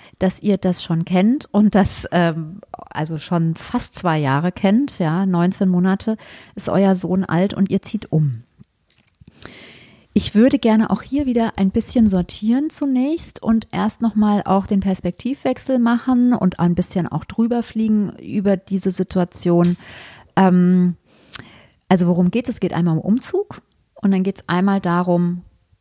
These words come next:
eine Sym-, also wieder einen Teil der symbiotischen Verbindung, ne? Der erste Teil ist ja, das Kind wird geboren und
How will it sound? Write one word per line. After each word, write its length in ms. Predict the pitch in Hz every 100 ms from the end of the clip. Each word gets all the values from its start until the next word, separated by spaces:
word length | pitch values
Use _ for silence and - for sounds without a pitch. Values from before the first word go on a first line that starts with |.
| _ _ _ -
eine 560 | 170 170 165 160 156 -
Sym-, 320 | - 175 175 -
also 220 | 170 165
wieder 240 | 220 -
einen 160 | 160 156
Teil 480 | - 175 214 269 277
der 260 | 208 190
symbiotischen 1080 | 180 - - 185 170 - 175 202 240 - 190
Verbindung, 960 | - 165 180 190 214 240 262 302 339 339 _
ne? 260 | - 202 233
Der 160 | 202 170
erste 340 | 151 190 -
Teil 320 | 208 - 185 190
ist 260 | 190 -
ja, 160 | 185 180
das 180 | 180 -
Kind 240 | 175 175
wird 140 | 165 -
geboren 640 | - - 156 190 247 254
und 180 | 180 185